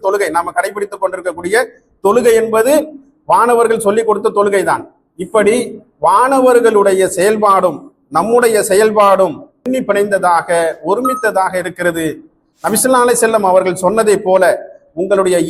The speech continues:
ஈமான் எல்லா நேரங்களிலும் நிரம்பி இருந்தால், வானவர்களும் நீங்களும் ஒன்றாக நண்பர்களாக இருப்பீர்கள் என்ற வாக்குறுதியின்படி அந்த இடத்தை பெறுவதற்கு நாம் முயற்சி செய்வோம். வல்ல இறைவான் அப்படிப்பட்ட நர்பாக்கியம் பெற்றவர்களாக உங்களையும் என்னையும் ஆக்கி அருள்வானாக என்று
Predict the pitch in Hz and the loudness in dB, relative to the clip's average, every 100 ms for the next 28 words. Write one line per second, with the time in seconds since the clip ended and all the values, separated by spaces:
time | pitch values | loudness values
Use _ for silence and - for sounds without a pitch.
0 | 214 269 262 220 165 - 147 175 233 262 | 0 2 4 2 0 -4 -6 0 0 2
1 | 240 226 220 208 185 190 226 214 196 190 | 2 0 0 -2 0 0 0 -2 -2 2
2 | 185 160 127 147 175 233 247 214 196 196 | 2 0 -4 -2 2 2 0 -2 -2 -4
3 | 196 170 196 196 190 160 208 240 240 196 | -4 -4 -6 -6 -8 -8 -8 -2 0 0
4 | 180 165 175 226 214 196 170 170 180 175 | -2 -8 -6 -6 -2 -2 -2 -4 -6 -6
5 | 180 175 160 151 - - 175 175 175 160 | -8 -6 -6 -8 -16 -6 -6 0 2 4
6 | 143 123 156 202 202 190 175 160 165 170 | 2 0 -2 -2 -4 -4 -4 -4 -4 -6
7 | 127 _ _ _ - 175 196 170 196 220 | -8 _ _ _ -4 -2 0 2 2 2
8 | - 156 185 202 190 175 156 165 160 165 | 0 0 2 2 2 -2 -4 -6 -6 -4
9 | 165 160 185 208 196 - 170 160 165 151 | -4 0 -2 -2 -4 -2 0 2 2 0
10 | 151 - 208 190 180 170 165 - - 151 | 0 -2 0 0 2 0 -2 -4 -10 -6
11 | 190 175 160 156 160 147 - - _ - | -4 -2 -4 0 2 2 -2 -14 _ -2
12 | 160 202 220 208 190 170 175 185 170 165 | 0 2 2 2 -2 -4 -2 0 0 0
13 | 160 156 160 156 156 165 185 170 165 160 | -2 0 0 0 -2 -2 -2 -2 -8 -8
14 | 160 165 160 156 185 - 156 160 151 147 | -6 -4 -4 -2 -4 -2 -4 -2 0 -2
15 | 147 147 139 | -4 -8 -14